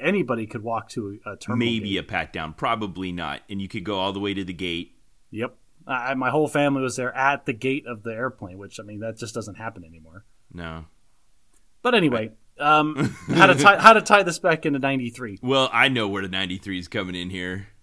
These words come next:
Speaker 1: Yes. Um, uh, it's really hard to argue. Like, a lot of crazy things happened that day, but amongst those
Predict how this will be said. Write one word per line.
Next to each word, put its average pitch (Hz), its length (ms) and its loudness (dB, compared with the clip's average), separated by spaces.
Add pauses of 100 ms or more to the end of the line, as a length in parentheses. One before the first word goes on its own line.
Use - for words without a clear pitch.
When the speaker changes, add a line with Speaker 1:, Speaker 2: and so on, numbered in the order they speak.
(100)
Speaker 1:
Yes. 147 520 -4
Um, 127 500 -2 (440)
uh, 131 140 -6 (120)
it's 135 280 -4
really 175 320 0
hard 151 400 4
to 143 80 -4
argue. 113 500 -4
Like, 113 200 -4
a 135 80 -4
lot 156 220 6
of 170 280 -2 (300)
crazy 160 380 0
things 135 260 -2
happened 120 320 0
that 104 140 -8
day, 95 280 -12 (760)
but 120 480 -2
amongst 147 600 4
those 135 500 0